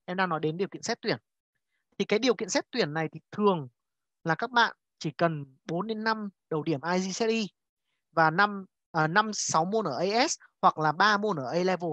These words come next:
thì cái đấy là cái điều kiện để các bạn được xét tuyển nhá. Còn phụ thuộc vào điểm số của các bạn nữa. Thì con đường lộ trình như sau này. Các bạn học hai năm I G C S E xong,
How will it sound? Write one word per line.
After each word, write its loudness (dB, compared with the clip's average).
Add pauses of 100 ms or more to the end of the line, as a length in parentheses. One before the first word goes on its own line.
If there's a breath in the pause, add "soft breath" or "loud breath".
thì -20
cái -4
đấy 0
là 2
cái -4
điều -2
kiện -6 (440)
để -2
các 2
bạn 0
được -4
xét -2
tuyển 0 (100)
nhá. -6 (320)
Còn -4
phụ -12
thuộc -4
vào -2
điểm 2
số -10
của -6
các -2
bạn -2
nữa. -6 (1200)
Thì -2
con 2
đường 6
lộ -2
trình 0
như -2
sau 2
này. -2 (460)
Các 0
bạn 4
học 4
hai 2
năm 2
I 2
G -6
C -8
S -2
E -6
xong, 2